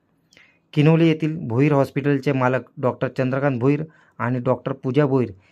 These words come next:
यांनी दिव्यांगांच्या आरोग्याबाबत भेडसावणाऱ्या प्रत्येक समस्या व अडचणीसाठी मदत करण्याचे आश्वासन त्यांनी दिव्यांगांना दिले. कार्यक्रमात महाराष्ट्र राज्य वित्त महामंडळाच्या वतीने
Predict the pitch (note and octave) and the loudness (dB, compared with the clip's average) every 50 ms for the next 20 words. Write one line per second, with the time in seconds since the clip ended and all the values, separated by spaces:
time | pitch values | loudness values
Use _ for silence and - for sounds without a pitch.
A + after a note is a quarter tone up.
0 | _ _ _ C#3 C3 C3+ C#3 D3 C3+ C3 C3+ C3 C#3+ C#3+ C#3+ C#3+ D3 D3 C#3+ D3+ | _ _ _ -6 -4 -2 -2 0 0 0 0 0 0 0 0 0 -2 -2 -2 -2
1 | D3 - - C#3 C#3 C#3+ C#3 B2+ D3 C#3+ C3 C3+ B2+ B2+ B2+ B2 - _ _ _ | -4 -2 -2 -2 -2 -2 -2 -2 -2 0 0 0 0 0 -2 -4 -6 _ _ _
2 | _ _ _ _ - A#2+ B2+ B2 B2 - E3 D3+ D3+ D#3 D#3 D3+ D3 C#3+ - - | _ _ _ _ -4 -2 -2 -2 0 0 0 2 2 2 0 0 0 -2 -6 -8
3 | _ _ _ - C#3+ C#3+ - _ - E3+ E3+ - - C#3 B2+ C3+ C3+ C3 - C#3+ | _ _ _ -8 -8 -8 -8 _ -6 -6 -6 -4 -4 -2 -2 -2 -2 -4 -2 -2
4 | B2+ B2 B2+ C#3 B2+ A#2+ A#2+ - C#3+ C#3 C#3+ C#3 - C3 B2+ C3 A#2+ A2+ _ _ | -2 -2 0 0 0 -2 -2 -2 -4 -4 -4 -4 -4 -6 -6 -6 -10 -10 _ _
5 | _ _ _ - B2+ B2+ B2+ C#3 - - - D3 C#3 C3+ C3+ C3 B2+ - D3 A#2+ | _ _ _ -8 -4 -2 -2 -2 -4 -4 -2 -4 -2 0 0 -2 -2 -2 -2 -2
6 | A#2 - - C#3+ C#3 - C#3 A#2+ A#2 - _ _ _ _ _ _ - C3 C3 C#3 | -2 -2 -2 -4 -2 -2 -2 -4 -4 -6 _ _ _ _ _ _ -4 0 0 0
7 | C#3+ C#3 A#2+ B2+ B2 C3+ C#3 C3 C3 C3+ C3 C3+ C3 A#2 A#2 A2 A2 G#2 G2+ - | 0 0 0 0 0 0 0 0 0 -2 -2 -2 -2 -4 -4 -6 -6 -6 -8 -12
8 | _ _ _ _ _ _ _ _ _ _ _ _ - - - - - - - _ | _ _ _ _ _ _ _ _ _ _ _ _ -20 -20 -20 -20 -20 -20 -20 _
9 | _ _ - C3 B2+ C3+ D3 D3 - D3 D3+ D3 D3+ D3 - C3+ A#2+ A#2 A#2 A#2+ | _ _ 0 2 2 4 2 2 0 0 0 0 0 -2 -4 -4 -4 -2 -2 0
10 | B2+ C#3 C#3 C#3 - - D3+ C3+ C3+ A#2+ A#2+ A2+ B2 B2+ A#2 B2 C3 - _ - | 0 0 0 -2 -4 -6 -4 -2 -2 -2 -2 -2 -4 -4 -4 -4 -6 -8 _ -2
11 | D#3+ D3 C#3 B2 B2+ C3 C3 B2 B2 A#2 B2 B2+ B2 B2 - C#3+ C3+ B2 A#2 - | -2 0 0 0 -2 -2 -2 -2 -2 -2 -2 -2 -2 -2 -2 -2 -2 -2 -2 -2
12 | B2+ A#2 A2 | -4 -4 -4